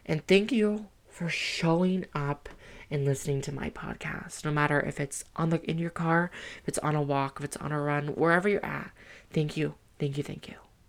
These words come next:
See you on Friday with a very, very, very inspo encouraging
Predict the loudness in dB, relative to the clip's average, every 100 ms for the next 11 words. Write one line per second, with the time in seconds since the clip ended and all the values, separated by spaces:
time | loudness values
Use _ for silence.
0 | _ _ -20 -20 -20 -20 -20 -4 2 4
1 | 4 2 2 2 2 0 -2 -4 0 0
2 | 2 0 -4 -6 -6 -6 -6 -8 -6 -6
3 | -8 -12 -18 -20 -20 -12 -6 -6 -8 -8
4 | -6 -6 -6 -8 -8 -8 -10 -10